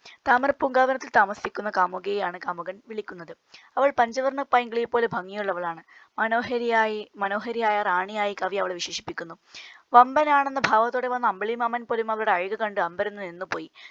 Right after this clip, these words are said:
തന്റെ പ്രണയിനി അത്രമാത്രം സുന്ദരിയാണ് എന്ന് പാട്ടിലൂടെ പറയുകയാണ് കാമുകൻ. ഇനി ഇതില് ഒന്നാമത്തെ ചോദ്യം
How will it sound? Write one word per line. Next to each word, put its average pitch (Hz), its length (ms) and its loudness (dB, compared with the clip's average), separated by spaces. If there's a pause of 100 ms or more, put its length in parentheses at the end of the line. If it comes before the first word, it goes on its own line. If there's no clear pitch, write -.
(140)
തന്റെ 214 140 -6
പ്രണയിനി 202 420 -4
അത്രമാത്രം 220 500 0
സുന്ദരിയാണ് 190 460 -8
എന്ന് 190 160 -14
പാട്ടിലൂടെ 185 480 -4
പറയുകയാണ് 180 520 -8
കാമുകൻ. 175 300 -6 (1900)
ഇനി 220 140 -10 (480)
ഇതില് 226 220 -2 (100)
ഒന്നാമത്തെ 202 500 -6
ചോദ്യം 196 440 -10